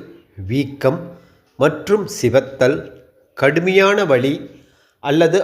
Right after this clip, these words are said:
அசௌகரியம், கடித்த இடத்தில் சூடான உணர்வு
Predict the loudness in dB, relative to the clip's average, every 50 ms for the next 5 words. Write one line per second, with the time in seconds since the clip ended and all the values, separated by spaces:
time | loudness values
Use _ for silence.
0 | -2 -2 -4 0 2 2 2 4 2 0 0 0 0 -2 -2 -2 -4 -12 -18 -20
1 | -20 _ _ _ _ _ _ _ -4 0 0 2 2 0 -2 -2 2 4 4 6
2 | 4 4 2 2 0 0 -2 -4 -4 -4 -6 -10 -12 -6 -2 0 2 2 4 4
3 | 4 4 4 4 4 2 2 2 2 2 2 0 0 0 -2